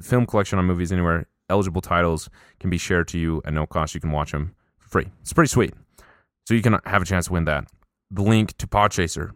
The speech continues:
is in the show notes. It's also just podchaser dot com slash the basement binge. There's a way for you to review it.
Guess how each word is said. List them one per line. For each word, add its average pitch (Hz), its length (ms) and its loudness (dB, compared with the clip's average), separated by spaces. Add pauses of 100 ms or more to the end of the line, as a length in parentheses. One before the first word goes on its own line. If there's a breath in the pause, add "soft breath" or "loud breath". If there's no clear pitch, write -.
is 90 100 -4
in 92 80 4
the 87 40 2
show 95 140 0
notes. 90 200 2
It's 90 120 -2
also 90 180 2
just - 220 -10
podchaser 107 600 0
dot 80 260 0
com 110 340 0
slash 92 500 -2
the 85 100 -4
basement 80 400 -4
binge. 143 420 2 (320)
There's 85 180 -2
a 85 40 0
way 80 260 0
for - 180 -6
you 78 80 -2
to 76 80 -4
review 80 340 0
it. - 120 -4